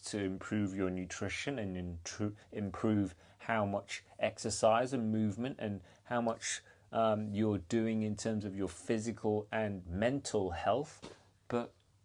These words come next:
no one else is gonna do that except you. No one can do that except you. So there is always, always gonna be a price to pay.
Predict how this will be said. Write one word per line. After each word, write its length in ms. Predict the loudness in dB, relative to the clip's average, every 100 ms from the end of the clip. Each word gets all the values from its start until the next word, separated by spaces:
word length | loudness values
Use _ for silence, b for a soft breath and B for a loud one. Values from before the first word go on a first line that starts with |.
| _ _ _ _ _
no 160 | 4 4
one 220 | 4 2
else 220 | 0 -2
is 80 | -4
gonna 200 | -2 -2
do 240 | 0 0
that 200 | 2 2
except 440 | 0 -4 -8 -8 -6
you. 280 | -4 -4 -8 -16 _ _ _ _ 0
No 180 | 2 2
one 180 | 0
can 480 | -4 -4 -2 0 -2
do 240 | 0 0 2
that 180 | 0
except 440 | -2 -8 -10 -10 -8
you. 120 | -8
So 340 | -2 0 0 -4 B B B -2
there 180 | 0 2
is 140 | 2
always, 680 | 2 2 2 0 -2 -6 -12 _
always 420 | -2 0 -2 -4
gonna 200 | -4 -4
be 100 | -2
a 60 | -4
price 760 | -6 -12 -2 0 0 -6 -10 -10
to 100 | -12
pay. 460 | -8 -4 -2 -2